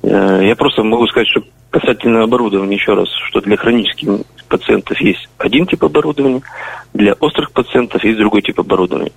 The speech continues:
И полноценной замены хроническому пациенту, который вынужден три раза в неделю получать полноценную процедуру гемодиализа на высоко-, поточном, на высокопроизводственном, м, оборудовании искусственной почкой,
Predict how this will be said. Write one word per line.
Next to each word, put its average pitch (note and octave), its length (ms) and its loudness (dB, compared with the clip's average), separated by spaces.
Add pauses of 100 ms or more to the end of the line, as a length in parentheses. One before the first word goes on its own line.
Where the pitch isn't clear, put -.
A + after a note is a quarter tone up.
(120)
И - 80 -2
полноценной A#2 680 0
замены G#2+ 420 0
хроническому G2+ 560 0
пациенту, - 580 0 (340)
который - 380 0 (140)
вынужден G2 400 2
три A#2 180 2
раза G2 220 2
в - 20 -4
неделю G2+ 360 0
получать G2+ 420 0 (400)
полноценную G#2+ 480 2
процедуру G2+ 480 0
гемодиализа G2 680 0
на G2 140 0
высоко-, G#2 480 0 (680)
поточном, - 460 0
на F#2+ 120 2
высокопроизводственном, G#2 1900 0
м, F#2+ 920 0
оборудовании G2 760 2
искусственной - 440 -2
почкой, - 360 -2